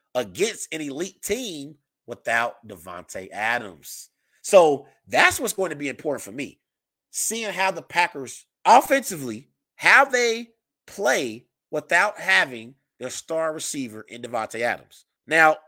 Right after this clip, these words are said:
last week against the Chicago Bears, the Packers receivers, they had a hundred seventy-nine receiving yards in the, in the game. Here's, are the statistics from that game. Allen Lazard, he made his first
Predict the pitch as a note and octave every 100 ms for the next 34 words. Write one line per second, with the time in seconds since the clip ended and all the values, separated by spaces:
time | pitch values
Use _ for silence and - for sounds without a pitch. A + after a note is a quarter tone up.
0 | _ _ C3 G#3 C4 D#3 C3 C3 - A2+
1 | D#3+ F3 D3 - C3+ B2+ A#2 F2+ G2+ -
2 | _ _ _ - - F#3 A3 F3+ D#3 G3
3 | G#3 C#3 B2+ - _ _ _ E3 F3 D#3+
4 | C#3+ C3 - A#2+ E3 D#3+ - E3 D#3+ D#3+
5 | D3+ C#3 C3 C3+ _ _ A2+ - E3 B2+
6 | G2 E2+ F#2 - - _ _ _ _ _
7 | _ G2+ B2+ D#3 E3 C#3 C3+ D3+ G#3+ F3+
8 | D#2+ _ _ _ _ _ _ _ G3 C4+
9 | A#3+ G3+ - E3 D#3+ A#2+ - F#3+ - A#2+
10 | - - _ _ _ _ _ - - D#3
11 | E3+ E3+ C#3+ D3 A#2 A#2+ A2 D#2 C#2 _
12 | _ D#3 G3+ A3 A3 F3+ E3+ D#3 F3 -
13 | _ _ _ _ _ _ _ - D#3+ F3+
14 | E3 E3 D3+ D3 - - F3 F3 - -